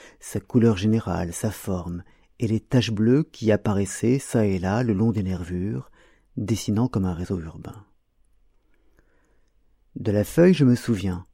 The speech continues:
mais non des mots de l'aimé,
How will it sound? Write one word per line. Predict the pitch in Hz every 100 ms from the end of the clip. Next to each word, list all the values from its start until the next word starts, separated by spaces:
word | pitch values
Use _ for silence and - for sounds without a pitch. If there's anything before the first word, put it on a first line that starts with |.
| _ _ _ _ _ _ _ -
mais | 107 110
non | 113 156 185
des | 123
mots | 110 123
de | 143
l'aimé, | 110 98 90 92 143